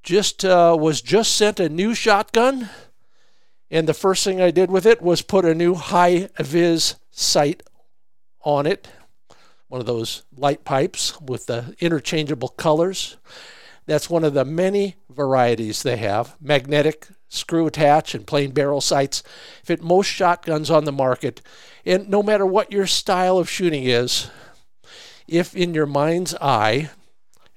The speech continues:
in your peripheral vision, or somehow in your subconscious, your head is seeing the sight, then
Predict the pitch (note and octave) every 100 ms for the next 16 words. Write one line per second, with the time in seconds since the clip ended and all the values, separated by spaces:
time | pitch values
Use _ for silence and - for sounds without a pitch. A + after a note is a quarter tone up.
0 | - F3+ F#3 D#3 - C3+ C#3 F3+ G3 E3+
1 | F3 E3 D3 D3 E3 D3+ E3+ D#3 - -
2 | - - - - - C#3+ D3 - - F#3
3 | E3+ E3 D#3+ D#3+ D#3 - E3+ E3 - F3+
4 | D3+ - B2+ - - - - - - -
5 | - - - - - - C3+ D3+ C3+ -
6 | F#3 F#3 D3 C3+ C#3+ C#3+ C3+ - E3+ F#3+
7 | G3+ G3 F#3+ - - - - C3+ - -
8 | E3 A#2 B2 - - - - - - -
9 | - - - - - A#2+ C#3+ D#3 D#3